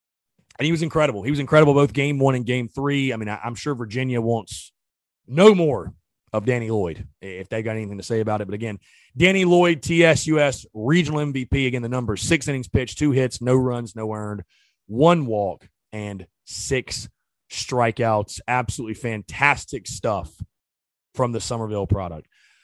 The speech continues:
Let's move into slap dick of the weekend, guys. And I,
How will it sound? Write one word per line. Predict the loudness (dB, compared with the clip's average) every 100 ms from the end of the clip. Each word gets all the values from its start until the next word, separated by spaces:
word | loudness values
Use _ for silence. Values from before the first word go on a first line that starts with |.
| 2
Let's | 2 4
move | 4
into | 4
slap | 4 2 6 6 6 2
dick | 0
of | 0
the |
weekend, | -2 -4 -6 -10 -4
guys. | -2 -2 -6 -12
And | -6 -4 -4 -6 -8 -12 _ _ _ _ _ _ _ _
I, | -8